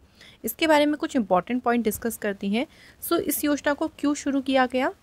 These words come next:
To provide financial assistance and skill development opportunity to male youth। जो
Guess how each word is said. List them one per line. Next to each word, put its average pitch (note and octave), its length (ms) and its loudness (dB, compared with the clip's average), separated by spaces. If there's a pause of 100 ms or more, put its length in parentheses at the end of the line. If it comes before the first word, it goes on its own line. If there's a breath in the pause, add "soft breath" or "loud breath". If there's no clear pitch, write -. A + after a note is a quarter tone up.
(100)
To A3+ 60 -4
provide F#3 580 4 (340)
financial G#3+ 500 2
assistance G#3 640 -2
and A#3 220 0
skill C#4 360 -2
development F#3 520 2
opportunity F3 800 -4 (120)
to D4 80 4 (180)
male A3+ 420 2
youth। D#3 280 -4 (520 soft breath)
जो C#4 160 -2